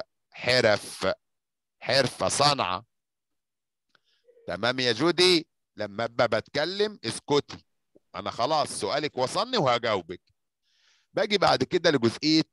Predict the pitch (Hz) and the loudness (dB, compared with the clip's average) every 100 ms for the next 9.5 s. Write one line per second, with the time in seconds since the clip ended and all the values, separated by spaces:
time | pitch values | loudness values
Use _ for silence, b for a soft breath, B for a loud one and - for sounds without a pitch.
0 | _ _ _ _ 135 135 127 - 151 139 | _ _ _ _ -2 -2 -2 2 2 2
1 | 95 _ _ _ _ _ _ _ _ _ | 0 _ _ _ _ _ _ _ _ _
2 | _ _ _ _ _ _ 82 82 - 120 | _ _ _ _ _ _ -14 -12 -2 0
3 | 139 113 _ _ _ _ _ - 82 87 | 0 -4 _ _ _ _ _ -20 -12 -2
4 | 135 - 107 135 120 131 - 117 120 120 | -2 -2 -8 -4 -2 -2 -4 -4 -2 0
5 | 117 - 117 117 104 78 _ _ _ - | -2 2 4 4 0 -10 _ _ _ -20
6 | 80 87 110 - 98 123 143 165 175 _ | -12 -4 -4 -4 -12 -6 2 4 4 _
7 | _ 82 117 127 - 110 117 127 117 113 | _ -2 0 0 -4 -2 0 0 0 0
8 | 110 117 123 110 - 113 101 92 _ _ | -2 -2 -2 -2 2 2 0 -6 _ _
9 | _ _ _ 80 90 | _ _ _ -16 -12